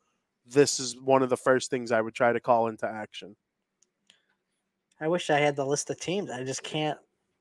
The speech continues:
Speaker 2: Everyone I'm thinking of is like, "They played, they
Speaker 1: I'll
Speaker 2: played."
Speaker 1: give you a hint. I'm trying to recreate the greatest college rivalry through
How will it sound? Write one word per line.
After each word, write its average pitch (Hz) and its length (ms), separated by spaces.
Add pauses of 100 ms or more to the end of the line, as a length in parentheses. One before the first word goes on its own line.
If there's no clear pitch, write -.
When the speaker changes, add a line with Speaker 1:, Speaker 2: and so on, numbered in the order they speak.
(560)
Speaker 2:
Everyone 180 360
I'm 156 120
thinking 180 380
of 131 100
is 127 120
like, 127 160
"They 143 140
played, 135 420
they 147 160
Speaker 1:
I'll 143 160
Speaker 2:
played." 131 80
Speaker 1:
give 151 140
you 160 140
a 143 80
hint. 139 260
I'm 131 140
trying 156 420
to 160 80
recreate 143 840 (200)
the 131 140
greatest 131 800 (140)
college 127 500
rivalry 113 640 (1000)
through 127 540